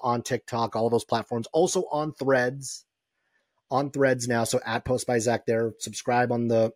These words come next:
on the YouTube channel, Unofficial W C C Hoops Podcast. And that will wrap up this first episode of season three of the W C, Unofficial W C C Hoops Podcast. We'll continue to get,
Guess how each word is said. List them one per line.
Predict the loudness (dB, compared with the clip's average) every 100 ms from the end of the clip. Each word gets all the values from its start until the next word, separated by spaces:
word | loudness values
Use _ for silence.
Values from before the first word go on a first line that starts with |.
| _ -6
on | -2
the | 2
YouTube | 2 2 0 0
channel, | -2 -2 -2 -6 _ _ _ _ -4
Unofficial | -2 -2 -4 -2
W | 0 2 0
C | -2 -4
C | -4 -4
Hoops | -6 -8
Podcast. | -4 -4 -2 -2 0 0 -2 -6 -14 -20 -20 -20 _ _ _ _ _
And | -2 0 0 2
that | 2 2
will | 0
wrap | -2 -4 -6
up | -6
this | -6 -2
first | 2 2 4
episode | 2 2 0 2 4 2 0
of | -2 -2
season | 0 2 4 2 -2 -8 _ -4
three | 0 2 2 -4 -14 _ _
of | 2 2 4
the |
W | 2 0 0
C, | -6 -8 -10 -10 _ -4
Unofficial | -2 -2 -2 0
W | 2 2 -2
C | -4 -6
C | -6
Hoops | -10 -14 -8
Podcast. | -2 -2 0 -4 -4 -10
We'll | -8
continue | -6 -2 0 2 2 0
to | 0
get, | 2 2